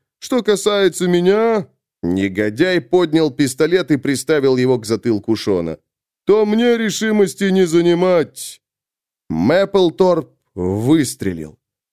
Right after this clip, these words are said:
Грохот выстрела оказался слишком большой нагрузкой для микрофонов, и колонки разразились шипением и пронзительным свистом. Шон упал на колени, а потом повалился лицом на пол.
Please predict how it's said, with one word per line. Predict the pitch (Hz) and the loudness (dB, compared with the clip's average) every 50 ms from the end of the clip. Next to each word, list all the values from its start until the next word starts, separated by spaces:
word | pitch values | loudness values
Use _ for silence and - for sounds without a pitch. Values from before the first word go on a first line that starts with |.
| _ _ - | _ _ -6
Грохот | 98 98 131 135 156 170 160 - 147 131 - | -2 0 0 2 2 2 0 0 -2 -2 -2
выстрела | 143 170 165 - - 151 156 139 135 127 | -2 -2 -2 -2 -2 -2 0 2 2 0
оказался | 117 - 127 110 131 151 143 127 135 131 | 0 -2 -2 -2 -2 -2 -2 -2 -4 -4
слишком | 117 - 147 156 - - - 151 131 | -2 0 0 -2 0 0 0 0 0
большой | 117 123 123 117 - - 165 165 156 | 0 0 -2 -2 -2 -2 -2 0 0
нагрузкой | 143 135 110 123 147 143 127 - 135 127 | -2 -2 -2 -2 -2 -4 -2 -2 -4 -2
для | 101 110 127 | 0 0 0
микрофонов, | 123 123 - - 123 117 - 156 170 160 147 117 - _ _ _ _ _ _ - | 0 0 0 -2 -2 -2 0 0 0 2 0 -2 -4 _ _ _ _ _ _ -4
и | 104 110 | -2 0
колонки | - 135 139 160 190 190 165 - - | 0 0 0 2 0 0 0 0 0
разразились | 160 - 160 147 117 135 143 139 123 160 175 165 147 123 - | 0 0 0 0 0 0 0 0 0 0 0 0 0 -2 -2
шипением | - - 135 127 131 156 175 175 165 160 151 143 139 139 | -2 -2 -2 0 0 2 2 2 2 2 2 2 2 0
и | 139 | 0
пронзительным | 131 135 135 135 131 127 139 139 135 151 131 131 131 131 120 | 0 0 0 0 0 0 -2 -2 -2 0 0 2 2 0 -2
свистом. | 104 - - 120 123 139 147 127 - - - 95 85 80 - _ _ _ _ _ _ _ _ | -4 -4 -4 -2 -2 -2 -2 -4 -6 -6 -6 -6 -6 -6 -8 _ _ _ _ _ _ _ _
Шон | - - - 131 131 127 123 | -8 -2 0 2 2 2 2
упал | 123 117 101 - 156 151 135 131 | 0 0 0 0 0 0 2 0
на | 127 117 | 0 -2
колени, | 110 - 127 139 151 165 160 131 120 | -2 -2 0 0 2 2 2 2 2
а | 113 107 98 | 0 0 -2
потом | - 110 101 - 151 131 113 | -2 -4 -2 0 0 -2 -2
повалился | - - 107 98 107 107 117 123 123 104 - - 107 | -4 -4 -4 -2 -2 0 0 0 -2 -2 -2 -4 -4
лицом | 101 104 101 - - 117 104 101 101 101 | -4 -4 -4 -2 -2 0 0 0 -2 -2
на | 104 98 87 | -2 -4 -6
пол. | - _ - 78 76 - | -8 _ -14 -16 -16 -18